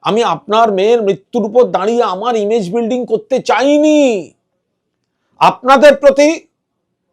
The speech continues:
শ্রদ্ধা সম্মান আছে, কিন্তু আপনাদের ঘিরে যে রাজনীতিটা হয়েছে, কুণাল ঘোষ সেই রাজনীতিটার প্রতিবাদ করেছে। ফলে আমি মানহানির মামলা করেছি। আপনাকে আজ না হলে কাল কোর্টে আসতে হবে।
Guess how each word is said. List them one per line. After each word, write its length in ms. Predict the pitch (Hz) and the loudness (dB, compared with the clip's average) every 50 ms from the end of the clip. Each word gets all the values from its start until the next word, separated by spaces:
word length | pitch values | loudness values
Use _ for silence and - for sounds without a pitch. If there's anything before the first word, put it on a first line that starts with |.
| _ | _
শ্রদ্ধা 500 | - - 196 226 240 190 - - - 320 | -6 0 0 0 0 0 -2 0 0 0
সম্মান 400 | - - 269 277 277 269 269 254 | 2 2 0 0 2 2 0 2
আছে, 180 | 240 214 - 190 | 0 -2 -4 -4
কিন্তু 240 | - 220 226 196 233 | -6 -6 -4 -2 -2
আপনাদের 460 | 190 170 - - 226 233 233 269 214 | -2 -4 -6 -8 -4 0 0 0 0
ঘিরে 360 | 165 - - 170 226 285 294 | -2 -4 -6 -2 0 0 0
যে 140 | 262 254 285 | 2 4 4
রাজনীতিটা 800 | 226 202 160 196 180 170 247 285 330 359 - 415 403 - - 269 | 4 4 2 2 0 2 0 0 0 2 4 4 4 6 4 2
হয়েছে, 420 | 190 170 185 160 - - - - - _ _ _ _ _ | 2 2 -2 -4 -6 -8 -12 -14 -14 _ _ _ _ _
কুণাল 300 | - 208 220 262 269 262 | -4 -2 0 2 0 2
ঘোষ 200 | 202 277 277 - | 2 0 0 0
সেই 260 | - 277 294 240 170 147 | 0 0 0 0 0 0
রাজনীতিটার 760 | 156 160 226 302 269 320 381 381 349 - 370 294 294 285 233 | 0 2 4 4 4 4 2 2 2 2 2 2 2 2 0
প্রতিবাদ 460 | - 214 208 - 202 185 175 151 117 | 0 -2 -4 -2 0 0 0 0 -2
করেছে। 380 | - - 120 113 98 - - - _ _ _ _ _ _ _ _ _ _ _ _ _ _ _ _ _ _ _ _ _ _ _ _ _ _ _ _ _ _ _ _ _ _ | -6 -12 -12 -12 -14 -14 -20 -20 _ _ _ _ _ _ _ _ _ _ _ _ _ _ _ _ _ _ _ _ _ _ _ _ _ _ _ _ _ _ _ _ _ _
ফলে 300 | - 120 151 220 - - _ _ _ _ _ _ _ _ _ _ _ _ _ _ _ _ _ | -6 -4 -4 -4 -4 -6 _ _ _ _ _ _ _ _ _ _ _ _ _ _ _ _ _
আমি 200 | - 123 127 135 | -14 -12 -12 -10
মানহানির 400 | 123 123 135 143 156 170 175 170 | -10 -8 -8 -6 -6 -6 -6 -6
মামলা 320 | 139 120 127 139 160 180 180 | -8 -8 -8 -4 -2 -2 -2
করেছি। 440 | 180 196 202 202 - - 240 277 - _ _ _ _ _ _ _ _ _ _ - | -2 -4 -4 -4 -6 -12 -18 -20 -20 _ _ _ _ _ _ _ _ _ _ -12
আপনাকে 320 | 123 - 139 147 131 - - - | -12 -10 -12 -12 -12 -12 -12 -6
আজ 300 | - 151 180 220 202 175 | 0 2 2 2 2 0
না 120 | 220 214 196 | -4 -4 -4
হলে 180 | 190 208 196 | -4 -4 -6
কাল 340 | 180 - 170 143 135 143 156 | -6 -4 -4 -4 -4 -4 -8
কোর্টে 340 | - _ - 131 131 120 131 | -10 _ -8 -6 -6 -4 -4
আসতে 340 | 131 127 123 - - - 175 | -6 -6 -8 -10 -6 -4 -4
হবে। 300 | 156 165 165 208 277 | -2 -2 -4 -6 -8